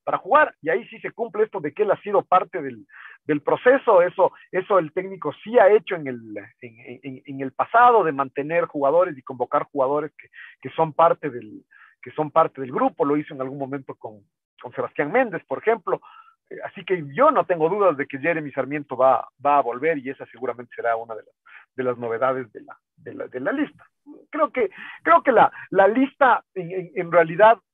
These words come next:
donde hay, donde hay sorpresas, y esto cada vez es más, más notorio, es en los, en los poquitos nombres del fútbol, eh, del fútbol local, ¿no? Es decir, en la, en la, en la última lista esos nombres del fútbol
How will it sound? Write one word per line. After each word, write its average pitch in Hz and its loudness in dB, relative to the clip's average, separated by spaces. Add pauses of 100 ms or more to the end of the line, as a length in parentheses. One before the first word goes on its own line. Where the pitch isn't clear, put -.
(100)
donde 165 0
hay, 190 0
donde 156 0
hay 196 2
sorpresas, 196 -6
y 156 -10
esto 175 -12
cada 165 2
vez 170 -4
es 143 -10
más, 156 -4 (160)
más 160 -2
notorio, 156 -4 (720)
es 277 -2
en 240 -2
los, 190 0 (120)
en 190 -6
los 190 -6
poquitos 247 -2
nombres 226 2
del 143 -6
fútbol, 170 0 (500)
eh, 135 -16
del 143 -2
fútbol 185 -4
local, 135 0 (580)
¿no? 160 -4
Es 139 -6
decir, 139 -4
en 135 -4
la, 135 2
en 143 -4
la, 143 -2
en 151 -8
la 156 2
última 175 -4
lista 165 -4
esos 156 -6
nombres 156 -2
del 131 -6
fútbol 151 -4